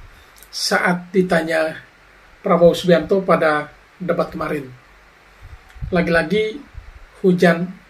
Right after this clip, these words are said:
eh, sorry, lagi-lagi angin yang disalahkan. Menurut Mbak ini, rekam jejak Anies juga sebelumnya pernah menyalahkan hujan. Banjir itu diakibatkan karena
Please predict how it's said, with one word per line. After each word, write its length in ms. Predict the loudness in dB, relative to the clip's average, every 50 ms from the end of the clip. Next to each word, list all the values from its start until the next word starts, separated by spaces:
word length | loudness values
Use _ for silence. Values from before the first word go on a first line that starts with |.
| _ _ _ _ _ _ _ -8
eh, 160 | -6 -6 -4
sorry, 400 | 0 2 6 6 6 4 4 -2
lagi-lagi 400 | -2 0 4 4 4 4 2 0
angin 340 | 0 2 4 4 4 4 4
yang 120 | 4 4 4
disalahkan. 560 | 0 -2 -2 -2 -4 -4 -4 -8 -12 -14 -14 -16 -20 _ -20 -20 -20 -20 _ _ _ -20 _ _ _ _ -2
Menurut 200 | -2 0 0 0 4
Mbak 180 | 4 4 6 6 4
ini, 120 | 2 2 2 0 -4 -6 -12 -18 -20 _ _ _ _ -6
rekam 320 | -4 -4 0 2 4 6
jejak 280 | 6 6 6 4 2 4
Anies 440 | 0 2 2 2 0 -2 -6 -8 -6
juga 320 | -2 0 2 4 6 4 4
sebelumnya 520 | 4 0 -4 0 2 4 4 4 4 2
pernah 240 | 0 0 2 4 4
menyalahkan 440 | 4 4 2 0 -2 -2 -4 -6 -8 -4
hujan. 400 | -4 -2 2 2 0 0 -2 -8 -18 -20 -20 -20 -20 -20 -20 _ _ _ _ _ _ _ _ _ _ _ _ _ _ _ _ _ -20 -20 _ _ _ -2
Banjir 400 | 4 6 6 6 6 4 2 0
itu 80 | 0 0
diakibatkan 560 | 0 0 2 2 4 4 4 4 4 2 2
karena 400 | 2 2 2 2 2 0 -2